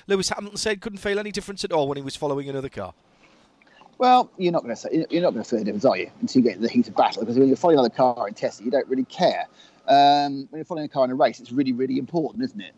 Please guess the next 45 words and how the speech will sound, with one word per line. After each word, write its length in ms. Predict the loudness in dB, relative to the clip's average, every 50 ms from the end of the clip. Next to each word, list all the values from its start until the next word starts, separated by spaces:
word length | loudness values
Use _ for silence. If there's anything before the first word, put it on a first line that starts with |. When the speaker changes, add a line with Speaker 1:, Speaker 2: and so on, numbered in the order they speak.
| _ -18
Speaker 1:
True. 180 | -12 -8 0 4
Speaker 2:
Um, 300 | 4 4 4 4 0 -4 _ _ _ _ -8
there 80 | -4 -4
was 100 | -2 0
a 40 | 0
good 160 | 0 0 0
point 220 | 2 2 2 4
made, 180 | 4 2 2 2
actually, 280 | 0 -6 -4 -6 -6 -6
that 420 | -4 -6 -6 -6 -4 -4 -4 0 0
I 120 | 0 0
read, 280 | 2 2 2 2 2 2
that 120 | -2 -2 -2
actually, 300 | -2 -4 -4 -4 -2 -2
in 80 | 0
many 200 | -2 -2 0 0
ways, 360 | 2 2 2 4 2 0 -2 _ _ _ _ _ _ _ _ _ _ _ _ _ _ _ _ -2
if, 220 | 0 0 0 0
if 240 | -2 2 2 2 4
they 100 | 4 2
managed 300 | 4 4 2 2 0 -2
to 60 | -4 -8
stick 200 | -6 -6 -6 -4
with 100 | -2 -4
the 60 | -2
status 300 | 0 -2 -2 -2 -4 -10
quo, 260 | _ 0 2 2 2
that 140 | 2 0 0 2
is 180 | 0 0 0
an 60 | 0
improvement, 520 | -2 -2 -2 0 0 0 2 2 0 -4 -2
because 160 | -2 -2 -2
otherwise, 560 | 2 2 2 4 4 4 4 4 4 2 0 -2 _ _ _ -6
if 80 | -2 0
they'd 140 | 0 2 2
left 280 | 2 2 2 0 0
the 60 | -6 -2
way 240 | 0 4 4 4 4
things 260 | 4 0 -2 0 2
were, 260 | 2 2 4 2 0 -2
it 60 | -2 0
would 140 | 0 2
have 80 | 2 2
got 120 | 2 2
worse. 400 | 2 2 0 0 -2 -10 -18 -20